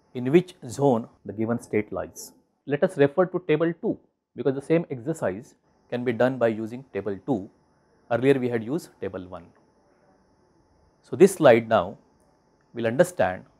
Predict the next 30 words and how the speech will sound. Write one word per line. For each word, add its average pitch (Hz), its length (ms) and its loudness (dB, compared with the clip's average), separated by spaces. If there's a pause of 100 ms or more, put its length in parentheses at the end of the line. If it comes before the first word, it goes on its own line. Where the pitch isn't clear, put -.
(140)
if - 120 -18
I 131 140 6
were 180 160 8
to 180 100 0
use 156 260 4
table 123 380 0
two, 113 320 -6 (460)
how 135 100 2
do 147 160 4
I 143 160 8
identify 117 680 -4 (220)
different 113 420 -10
zones 123 360 -10 (320)
for 110 80 -8
a 107 60 -10
given 101 240 -12
state? - 360 -20 (1000)
So, 147 160 2
again 156 220 6
I 170 100 6
will 156 80 4
go 160 140 6
back 156 220 4
to 151 140 -4 (520)
P 131 100 -4
T 165 200 -8
diagram 95 500 2
here, 92 320 -14 (920)
and 123 140 -4
now 147 300 4